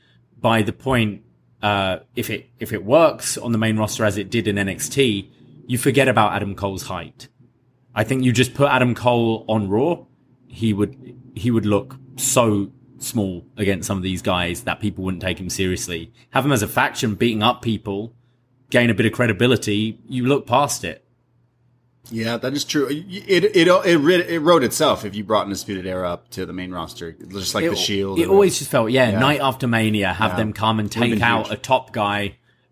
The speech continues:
Speaker 1: and you go, "Cool, these, these are the guys."
Speaker 2: That, like, that Raw in, after Mania in two thousand nineteen, that
Speaker 1: Yeah.
Speaker 2: Raw after Mania sucked. Imagine that just was like, "Hey, why don't we just pull the trigger on these guys right now?" Cole lost to Gargano.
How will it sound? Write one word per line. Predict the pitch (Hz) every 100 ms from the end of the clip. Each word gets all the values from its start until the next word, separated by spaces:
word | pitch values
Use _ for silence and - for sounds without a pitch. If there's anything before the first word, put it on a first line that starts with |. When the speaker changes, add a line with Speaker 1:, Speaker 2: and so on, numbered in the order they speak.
| _
Speaker 1:
and | 107 104
you |
go, | 104 98
"Cool, | - 113 92
these, | 82 104 87 - -
these | 117 98
are | 104
the | 101
guys." | 101 95 92 -
Speaker 2:
That, | 101 156 175 151
like, | 139 117 - _
that | 127 151 131
Raw | 123 127 123 113 101 _ _ _ -
in, | 131 131 135
after | 117 120 - 123 117 117 113 113
Mania | 104 123 131 127 127 127 107 _ _ _ - -
in | 127
two | 110 127
thousand | 131 127
nineteen, | 127 - 127 101 - _
that | - 117
Speaker 1:
Yeah. | 123
Speaker 2:
Raw | 123
after | 117 127
Mania | 113 107 95
sucked. | - - - 104 -
Imagine | 98 117 127 127 151 - _ _
that | 117 110
just | 110 - _
was | 101
like, | 110
"Hey, | 123 120
why | 117
don't | 117
we |
just | 104 -
pull | 104
the | 95
trigger | - 98 90
on | 80
these | 85 80
guys | 82 80
right | 82
now?" | 82 78 -
Cole | - 127
lost | 123 113 110 -
to | 113 107
Gargano. | 110 92 85 90